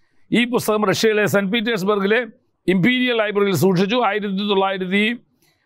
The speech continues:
മുപ്പത്തി മൂന്നിലെ ക്രിസ്മസ് നാളിൽ ഒരു ലക്ഷം പൗണ്ട് വില നൽകി ആ ഒറ്റ പുസ്തകത്തിന് ഒരു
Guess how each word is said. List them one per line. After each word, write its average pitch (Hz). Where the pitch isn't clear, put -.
മുപ്പത്തി 202
മൂന്നിലെ 220
ക്രിസ്മസ് 226
നാളിൽ 185
ഒരു 226
ലക്ഷം 269
പൗണ്ട് 233
വില 208
നൽകി 180
ആ 147
ഒറ്റ -
പുസ്തകത്തിന് 208
ഒരു 196